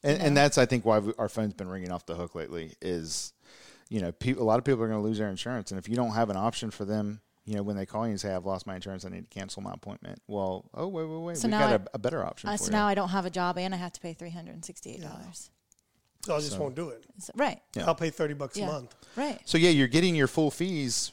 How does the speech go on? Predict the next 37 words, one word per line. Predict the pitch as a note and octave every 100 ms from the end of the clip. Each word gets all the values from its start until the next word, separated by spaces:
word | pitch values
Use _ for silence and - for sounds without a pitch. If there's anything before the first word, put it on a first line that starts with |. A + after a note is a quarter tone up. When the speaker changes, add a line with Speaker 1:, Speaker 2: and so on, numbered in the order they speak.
| -
Speaker 1:
for |
your | A#2+ A#2 A2
patients | B2 A2+ A2+
who | A#2+
are | G#2+
showing | B2 G#2+ A2
up, | B2+ F#2+ -
but | G2+
all | A2
the | A2+
ones | A2 A2+
you're | G2+
losing | G2+ A#2 A2
out | G#2+
the | G2+
back | G2+ G2 -
door | A#2+ A#2+ A2 G2+
when | G2+
you | G2
could | A#2
have | G#2
had | G2
a | F#2+
membership | A2 A2+ - -
plan, | G2 F2+ E2+ E2+ - _
you | F#2
know, | F2
you're | F2+
losing | F#2 E2+
that | E2+ F2+
revenue. | F2+ - F2+
And | F#2
that's | G#2+ -
the | - E2+
argument | D#2+ D2+ C#2+ -
we | -
make. | - -